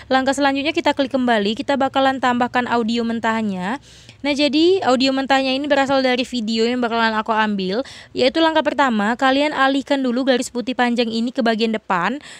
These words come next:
Setelah itu di bagian bawah video ada tulisan tambahkan audio, lalu kalian klik. Nah, di bagian bawah ini kalian klik yang diekstrak. Setelah itu kalian klik aja sound mentahan yang udah kalian siapin sebelumnya.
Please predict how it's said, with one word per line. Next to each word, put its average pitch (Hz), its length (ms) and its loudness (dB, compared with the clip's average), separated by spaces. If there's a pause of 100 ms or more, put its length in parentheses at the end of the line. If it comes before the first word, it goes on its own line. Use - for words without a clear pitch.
Setelah 311 320 2
itu 269 240 -4
di 240 80 0
bagian 233 480 2
bawah 226 260 2
video 202 640 0 (240)
ada 269 240 0
tulisan 294 320 2
tambahkan 254 560 0
audio, 220 400 0
lalu 254 240 0
kalian 233 400 0
klik. 214 320 -4 (320)
Nah, 294 160 0
di 269 160 2
bagian 269 320 2
bawah 277 240 4
ini 262 240 -2
kalian 262 400 2
klik 294 160 -2
yang 254 320 0
diekstrak. 226 640 -2 (240)
Setelah 254 320 0
itu 294 160 -2
kalian 277 320 2
klik 269 180 -6
aja 226 380 -2
sound 269 260 -2
mentahan 262 400 -2
yang 285 160 -4
udah 254 140 0
kalian 240 260 0
siapin 233 400 -4
sebelumnya. 226 640 -4